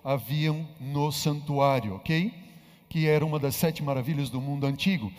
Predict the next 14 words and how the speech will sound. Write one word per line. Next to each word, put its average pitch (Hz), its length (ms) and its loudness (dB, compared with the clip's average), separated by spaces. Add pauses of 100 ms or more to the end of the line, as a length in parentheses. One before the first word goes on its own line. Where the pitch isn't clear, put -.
(200)
sendo 165 400 4
que 160 100 -2
o 156 80 2
primeiro 196 460 6
elemento, 208 440 6
a 190 40 0
entrada 165 340 4
do 151 60 -4
santuário, 165 440 2
qual 190 160 4
era? 220 240 6 (920)
O 117 120 -2
altar 135 420 0
também. 95 380 -6